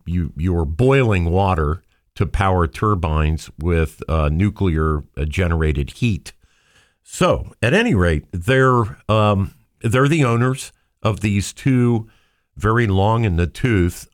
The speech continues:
uh, needing maintenance and needing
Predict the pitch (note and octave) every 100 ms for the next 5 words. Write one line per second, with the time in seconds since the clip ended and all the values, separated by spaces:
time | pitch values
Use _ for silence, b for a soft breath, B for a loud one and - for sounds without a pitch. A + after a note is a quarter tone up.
0 | - D#2+ E2+ D#2+ G2+ G#2+ A2 G#2 G2 F#2
1 | F#2+ G#2+ G#2+ G2+ F#2+ - - F2+ F2 E2+
2 | E2+ E2 - F2+ F2+ G2+ G2 F#2+ F2+